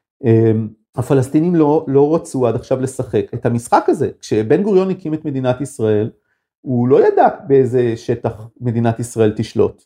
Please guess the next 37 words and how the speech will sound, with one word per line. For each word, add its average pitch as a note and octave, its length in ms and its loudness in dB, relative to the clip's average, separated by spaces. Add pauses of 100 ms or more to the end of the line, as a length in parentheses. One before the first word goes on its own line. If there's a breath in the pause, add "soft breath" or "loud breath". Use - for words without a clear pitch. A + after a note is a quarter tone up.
(280)
הוא, - 260 -6
הוא C#3+ 100 4
לא F3+ 140 4
יכול A3 260 2
היה G#3+ 140 4
לדעת. G#3 480 2 (460)
הוא, D#3 340 4
הוא D#3 160 2
ידע D#3 260 6
את A3+ 80 0
זה F#3+ 80 2
רק G#3+ 200 2
בתום E3+ 320 -2
מלחמת F3 400 -6
העצמאות F3 600 -2
והסכמי C3+ 400 0
הפסקת - 420 -4
האש, - 340 -2 (880)
אלף A#2+ 120 -4
תשע C3+ 100 0
מאות C3+ 140 0
ארבעים C#3 160 -2
ושמונה, D3 240 -4
אלף C#3+ 100 -4
תשע D3+ 100 -4
מאות C#3+ 100 -4
ארבעים D#3 260 0
ותשע. - 400 -6 (840 soft breath)
ולכן C3+ 800 0
הפלסטינים E3+ 520 -2
מעולם E3+ 480 4
לא F3+ 160 2
רצו C3+ 220 -6
ללכת A#2+ 340 -2
בדרך G#2+ 420 -2
הזאת, A#2 320 -4
אולי D3+ 260 4